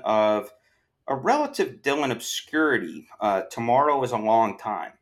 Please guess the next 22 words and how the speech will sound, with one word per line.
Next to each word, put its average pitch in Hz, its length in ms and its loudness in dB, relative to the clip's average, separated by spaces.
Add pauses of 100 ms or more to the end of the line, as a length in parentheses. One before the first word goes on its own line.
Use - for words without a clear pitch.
(840)
Uh, 117 340 2 (320)
and 127 480 0
interesting - 420 -4
story 156 400 -2
here. 113 460 -6 (180)
Uh, 107 300 0
this 151 240 -6
is, 165 340 -8
uh, 104 380 -4 (380)
from 123 200 -4
nineteen 127 340 -4
sixty-six, - 880 -10 (1000)
and 123 720 0 (340)
the 131 540 -6
song - 440 0
appears 160 640 -2
on 113 240 0
the 110 40 -6
soundtrack 131 880 -2
to 110 120 -8
one 113 260 0
of, 104 220 -2